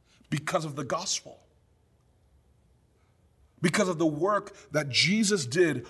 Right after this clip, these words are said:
on the crossed wood. So you see that connection? God's intention is to tell us that, hey, what was corrupted by sin in the past is gonna be undone. It's gonna be restored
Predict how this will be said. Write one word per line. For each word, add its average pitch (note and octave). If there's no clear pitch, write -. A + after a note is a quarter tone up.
on C#3
the C#3
crossed -
wood. A2+
So E3+
you F3+
see B3
that A#3
connection? F3
God's B3
intention F#3
is F3
to F#3+
tell G#3+
us F#3+
that, D#3
hey, G#3
what E3+
was F#3+
corrupted G#3
by F3+
sin G3
in A3+
the F#3
past F#3+
is F#3
gonna G3
be F#3
undone. G#3+
It's F#3
gonna G#3
be A#3
restored A3